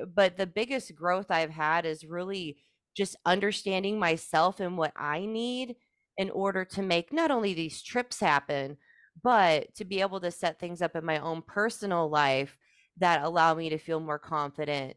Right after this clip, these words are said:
to feel more certain about what's going to be happening, um, and just allow me to trust the process, to let it unfold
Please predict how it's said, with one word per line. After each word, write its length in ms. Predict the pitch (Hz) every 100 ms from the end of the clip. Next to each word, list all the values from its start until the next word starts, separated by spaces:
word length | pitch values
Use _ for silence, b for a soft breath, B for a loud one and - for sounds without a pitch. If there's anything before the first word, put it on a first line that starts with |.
| -
to 60 | 160
feel 240 | 185 170
more 260 | 170 160 156
certain 440 | - 165 - 165
about 280 | 160 156 156
what's 220 | 151 -
going 320 | - 160 156
to 60 | 156
be 120 | 165
happening, 640 | 156 147 143 147 143 135 143 B B B -
um, 260 | 175 165 151
and 140 | 175
just 200 | 196 -
allow 220 | 202 180
me 140 | 175 175
to 100 | 165
trust 420 | - 180 180 -
the 80 | 165
process, 800 | - 170 160 175 175 160 160
to 100 | -
let 220 | 170 165 165
it 140 | 160
unfold 800 | 160 156 - 208 202 165 151 151